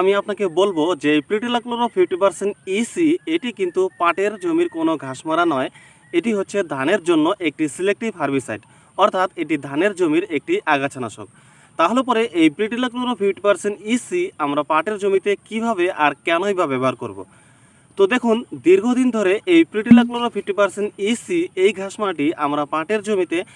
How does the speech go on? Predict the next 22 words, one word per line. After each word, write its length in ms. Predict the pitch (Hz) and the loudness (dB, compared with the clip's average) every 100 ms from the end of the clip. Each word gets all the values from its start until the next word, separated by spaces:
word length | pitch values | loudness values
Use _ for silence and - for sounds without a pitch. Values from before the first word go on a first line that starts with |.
| - - | -20 -6
ব্যবহার 280 | 135 143 202 208 | 0 0 0 0
করে 140 | 208 185 156 | 0 2 0
দেখেছি 340 | 170 214 175 156 135 | -2 -4 0 0 2
যে 120 | 185 151 147 - | 4 4 2 0
এই 80 | 208 185 | 0 0
ঘাস 140 | 202 226 | -6 -2
মারাটি 280 | 220 180 151 185 - - - | 0 2 2 0 -6 -6 2
আমাদের 260 | 151 175 170 - | 4 4 0 -2
পাটের 300 | 156 170 214 226 | -2 0 0 0
কোনো 160 | 190 170 160 | 0 0 0
ক্ষতি 220 | 180 220 196 | -2 -2 0
করে 200 | 208 208 220 | 4 4 4
না, 60 | 156 - - 127 | 2 0 -6 0
বরং 220 | 170 185 185 185 | 2 2 0 2
পাটের 240 | 147 170 202 | 2 2 -2
জমিতে 280 | 202 170 170 165 131 | 0 2 2 2 0
যে 100 | 151 - | -4 -2
সমস্ত 240 | 233 - 202 | -6 -2 0
আগাছা 280 | 160 180 190 170 | 0 -4 -8 -2
জন্মায় 340 | 180 190 147 175 - - - - | 0 2 0 -4 -10 -20 -8 2
এই 80 | 208 180 | 4 4
আগাছাগুলিকে 640 | 170 - 196 196 - 156 | 0 -4 -4 -2 0 0